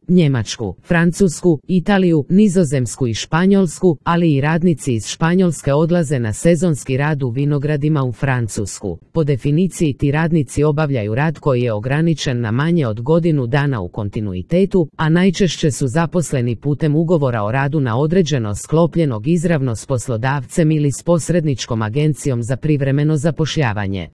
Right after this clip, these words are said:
Puno je rjeđi slučaj da sezonski radnici sklapaju ugovor o radu s kompanijom u zemlji svog porijekla koja ih onda pošalje na sezonski rad u drugu članicu E U.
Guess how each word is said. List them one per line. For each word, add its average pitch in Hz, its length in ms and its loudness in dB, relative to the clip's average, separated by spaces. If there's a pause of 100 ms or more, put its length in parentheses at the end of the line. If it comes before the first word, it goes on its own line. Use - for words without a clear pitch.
(100)
Puno 190 240 4
je 139 120 2
rjeđi 156 340 2
slučaj 160 460 -2
da 117 180 0
sezonski 160 600 2
radnici 151 520 -2
sklapaju 160 560 0
ugovor 151 420 0
o 110 80 -2
radu 143 300 0
s - 100 -6
kompanijom 143 640 0
u 113 80 -4
zemlji 170 380 2
svog 160 340 -2
porijekla 160 520 0
koja 123 220 -2
ih 110 200 -4
onda 165 300 2
pošalje 160 520 0
na 117 140 -2
sezonski 156 680 0
rad 147 240 -2
u 127 80 0
drugu 151 360 0
članicu 151 640 0
E 135 180 0
U. 92 240 -4